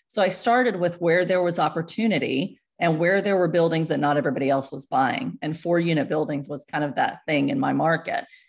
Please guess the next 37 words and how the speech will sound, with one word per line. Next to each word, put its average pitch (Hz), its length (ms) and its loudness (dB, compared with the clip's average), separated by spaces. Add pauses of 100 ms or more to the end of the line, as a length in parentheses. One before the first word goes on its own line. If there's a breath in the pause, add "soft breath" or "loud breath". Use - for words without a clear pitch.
(140 soft breath)
We 196 140 2
also 196 320 2
flipped - 340 -4
some 165 200 -4
houses. 147 520 -2
So 160 100 -2
saying, 156 560 0
you 160 80 0
know, 143 80 0
we 151 120 0
would 151 140 0
never 147 220 0
flip 156 300 -4
again, 143 420 0
I 139 120 -4
convinced 143 500 -6
my 151 80 -2
husband 139 460 -2
we, 143 260 -6
we 165 80 -12
should 135 200 -14
flip - 240 -8
again. 147 460 0
<laughs> - 260 -20
And 180 180 0
we 196 100 2
flipped 185 360 -2
some 208 200 -4
houses 156 540 0
and 147 120 0
we 147 100 -2
took 147 260 -8
the - 140 -2
equity 151 480 -2
and 147 120 2
then 135 80 2
we 147 320 -4